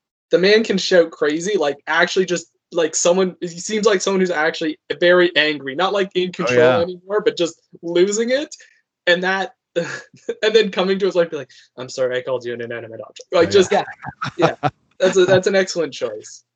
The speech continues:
Speaker 2: Yeah. And I mean,
Speaker 1: Uh,
Speaker 2: Tom, Tom Hardy in Bronson is maybe the craziest performance I've ever seen in my life. Um, if you've never seen that, check it out.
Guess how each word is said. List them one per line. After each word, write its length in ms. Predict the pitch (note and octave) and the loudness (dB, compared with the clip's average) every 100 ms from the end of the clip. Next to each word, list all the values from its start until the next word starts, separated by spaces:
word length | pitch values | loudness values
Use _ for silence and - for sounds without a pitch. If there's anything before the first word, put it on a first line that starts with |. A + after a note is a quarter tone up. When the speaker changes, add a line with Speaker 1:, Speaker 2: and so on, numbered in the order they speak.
| - | -12
Speaker 2:
Yeah. 220 | G2 F#2 - - | -8 -8 -10 -2
And 100 | D3 | 2
I 40 | E3+ | 2
mean, 120 | D#3 | 2
Speaker 1:
Uh, 40 | |
Speaker 2:
Tom, 220 | F3 F3 - - | 2 0 0 -4
Tom 100 | E3+ | 2
Hardy 200 | E3+ C#3+ | 2 2
in 100 | A2 | 0
Bronson 420 | A#2+ A#2 C#3 G#2+ | -2 -2 -2 -6
is 200 | G2+ F#2+ | -8 -8
maybe 160 | A#2+ A2 | -6 -6
the 80 | G#2 | -6
craziest 500 | - G#2+ G2+ G#2 - _ _ _ _ A#2 _ | -6 -6 -6 -8 -10 _ _ _ _ -20 _
performance 440 | B2 A2+ A2+ G#2 | -6 -2 -2 -2
I've 80 | G#2+ | -4
ever 120 | G#2 G2 | -4 -6
seen 140 | G#2+ | -6
in 60 | G2 | -8
my 100 | F#2 | -6
life. 280 | G#2+ E2+ _ _ _ _ - | -8 -10 _ _ _ _ -8
Um, 440 | A2+ G#2+ G#2 G2+ - | -4 -2 -2 -4 -8
if 120 | - | -6
you've 60 | A#2 | -2
never 160 | A2+ | -2
seen 140 | G2 A2 | -2 -6
that, 120 | F#2+ | -6
check 180 | G#2+ F#2+ | -6 -6
it 60 | |
out. 180 | G2+ F#2 | -6 -8